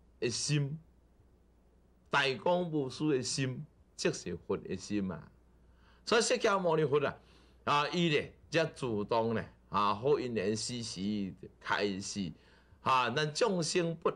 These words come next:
安的心的原理在哪里？伫倒位？那么说法四十九年中间呐、啊，伊所说的法啊，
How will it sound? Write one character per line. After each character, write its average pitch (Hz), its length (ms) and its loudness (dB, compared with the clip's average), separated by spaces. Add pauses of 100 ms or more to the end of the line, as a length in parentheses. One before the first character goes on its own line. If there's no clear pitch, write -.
安 156 220 2
的 131 160 0
心 143 440 0
的 120 120 -2
原 113 440 0
理 170 320 0
在 85 220 -4
哪 107 300 2
里？ 156 240 0 (760)
伫 113 140 -6
倒 139 120 4 (100)
位？ 107 280 0 (1500)
那 143 140 2
么 147 360 2
说 156 300 2
法 143 140 2
四 170 220 -4
十 127 180 0
九 143 220 2
年 101 320 -4
中 104 220 0
间 127 200 0
呐、 90 180 -4 (400)
啊， 127 220 2
伊 156 140 0
所 165 260 2
说 147 240 -2
的 117 160 2
法 110 220 0
啊， 73 160 -10